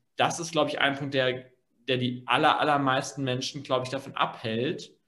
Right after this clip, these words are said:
dann wirklich halt auch größer zu werden, sich mehr zu zeigen, mehr Interviews zu machen und überhaupt rauszugehen, weil diese Angst davor da ist, was ist, wenn Kritik kommt und wenn dann Kritik kommt, wie gehe ich damit überhaupt um?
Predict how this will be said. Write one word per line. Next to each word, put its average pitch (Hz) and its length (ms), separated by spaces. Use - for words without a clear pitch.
dann 127 400
wirklich 151 500
halt 135 240
auch 123 400
größer 143 420
zu 110 220
werden, 110 420
sich 120 200
mehr 131 180
zu 123 180
zeigen, 123 760
mehr 131 160
Interviews 127 560
zu 120 100
machen 113 380
und 123 160
überhaupt 131 420
rauszugehen, 131 1040
weil 127 140
diese 131 240
Angst 170 260
davor 127 200
da 127 140
ist, 123 260
was 113 420
ist, 135 140
wenn 127 120
Kritik 123 360
kommt 143 300
und 123 180
wenn 160 160
dann 139 180
Kritik 127 360
kommt, 131 200
wie 120 80
gehe 127 140
ich 123 80
damit 123 240
überhaupt 110 300
um? 104 440